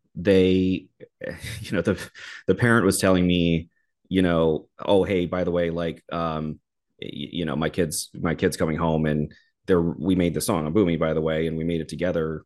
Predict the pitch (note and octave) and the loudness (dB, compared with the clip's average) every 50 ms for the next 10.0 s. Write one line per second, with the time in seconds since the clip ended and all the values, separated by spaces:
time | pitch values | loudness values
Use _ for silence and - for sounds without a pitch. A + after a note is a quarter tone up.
0 | _ _ _ - D#2+ D#2 D#2 D2+ D2+ D2+ - D#2+ D#2+ E2+ D#2+ D#2+ E2+ F#2+ F2 F2+ | _ _ _ -6 -4 -4 -2 -2 -4 -2 -2 -2 0 0 -2 0 2 2 2 4
1 | E2+ E2+ E2 E2 D#2+ - - E2+ D2+ C2+ A1 - - _ _ _ _ - E2 D#2+ | 2 2 0 0 -2 -2 -2 0 0 -2 -4 -6 -8 _ _ _ _ -4 -2 -2
2 | D2+ C2+ - - - _ _ _ _ - - F2 F2 F2 E2+ D#2+ - - _ - | -2 -4 -6 -14 -20 _ _ _ _ -4 -2 0 2 2 0 0 -2 -8 _ -14
3 | - - - - - _ - G2 F#2+ F#2 F#2 F2 D#2+ F2 F2 E2+ E2+ E2+ E2+ E2 | -14 -12 -12 -14 -16 _ 2 4 4 6 6 4 4 4 4 4 4 4 2 2
4 | D#2 - _ _ _ _ _ - - G#2 F#2+ - A2 A2 - C#3+ A#2+ A#2 A#2+ A2 | 0 -4 _ _ _ _ _ -4 -2 0 0 2 0 0 2 0 2 2 2 2
5 | G#2+ G2+ F2+ - F#2+ G2 - G#2+ G2 F#2+ F#2+ E2+ F#2 G2 G2 G2 F#2+ F#2 F2 E2+ | 2 0 0 -2 -4 -4 -4 -2 -2 -2 -2 -2 -2 0 0 0 0 -2 -2 -2
6 | E2+ F2 E2+ E2+ E2 D#2 - - F2 D#2+ D2+ F2 E2 D#2 E2+ F2 E2 D#2+ D#2 D#2+ | -4 -2 -2 -4 -4 -4 -4 -4 -4 -4 -4 -6 -6 -4 -4 -6 -4 -4 -4 -4
7 | D2+ C#2+ C2 - A1 - - _ _ _ E2+ D#2+ D2+ D2+ - G#1 C#2 D2 D2 C#2+ | -4 -4 -6 -6 -8 -10 -10 _ _ _ -4 -2 -2 -2 -4 -4 -2 -2 -2 -2
8 | C#2+ D2 C2+ - - C#2+ B1 - B1 B1 - _ _ - E2 C2+ C#2+ B1 G1+ G1+ | -2 -4 -2 -2 -2 -2 -2 -2 -4 -6 -6 _ _ -4 -2 0 0 0 -2 -4
9 | - - - B1+ C2+ G#1+ G1+ - D#2 C#2+ A1+ A#1+ A#1 C2 - - - - - | -8 -10 -8 -8 -8 -6 -6 -6 -6 -4 -2 -2 -4 -4 -6 -8 -8 -10 -10